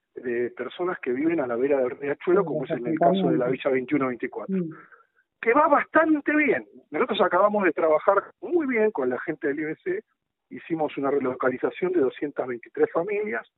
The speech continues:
Speaker 2: Sí.
Speaker 1: que estaban en una situación de alta vulnerabilidad y que decidimos adelantar esa mudanza precisamente porque era gente que iba a quedar muy vulnerable ante la pandemia.
Speaker 2: Claro.
Speaker 1: Esa acción se hizo y se hizo muy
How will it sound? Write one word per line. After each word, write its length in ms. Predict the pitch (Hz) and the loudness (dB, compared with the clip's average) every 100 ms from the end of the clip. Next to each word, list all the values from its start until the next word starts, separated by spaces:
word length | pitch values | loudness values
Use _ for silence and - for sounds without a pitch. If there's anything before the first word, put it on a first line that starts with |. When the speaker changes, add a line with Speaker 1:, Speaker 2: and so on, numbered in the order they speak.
| _ - | _ -8
Speaker 2:
Sí. 160 | 170 151 | -6 -4
Speaker 1:
que 60 | |
estaban 300 | - 165 151 | -2 2 2
en 60 | 139 | 2
una 80 | 135 | -4
situación 380 | - - - 147 | -6 -6 -4 0
de 80 | 135 | 2
alta 200 | 196 165 | 2 2
vulnerabilidad 920 | 147 139 139 135 143 160 190 180 196 _ _ _ _ _ - - | 2 2 2 2 2 4 4 4 -2 _ _ _ _ _ -20 -14
y 80 | 135 | 0
que 140 | 151 | 2
decidimos 520 | 147 160 196 269 214 - | 2 2 0 2 0 0
adelantar 520 | 127 131 131 127 - 120 | 2 4 2 2 0 0
esa 200 | - 113 | -4 -6
mudanza 480 | 139 143 139 - | -2 0 0 -2
precisamente 560 | - 113 117 143 156 226 | -2 -4 -10 -4 -2 0
porque 240 | 175 131 | 0 0
era 100 | 147 | 0
gente 260 | - 156 190 | 0 -2 -2
que 100 | - | -2
iba 80 | 117 | -10
a 120 | _ | _
quedar 240 | 123 110 | -2 0
muy 180 | 120 156 | 0 -4
vulnerable 500 | 175 165 139 151 160 | -2 -2 2 2 2
ante 180 | 143 123 | 0 -2
la 100 | 113 | -6
pandemia. 480 | 123 135 123 98 _ - _ _ | -6 -4 -4 -6 _ -20 _ _
Speaker 2:
Claro. 220 | - 190 | -10 -8
Speaker 1:
Esa 140 | 175 233 | -2 -2
acción 240 | 233 320 | -2 -6
se 160 | 254 285 | -2 0
hizo 200 | 320 226 | 0 -2
y 60 | |
se 120 | - 233 | -6 -6
hizo 220 | - - | -2 0
muy 440 | 202 285 330 339 | -2 -4 -4 -4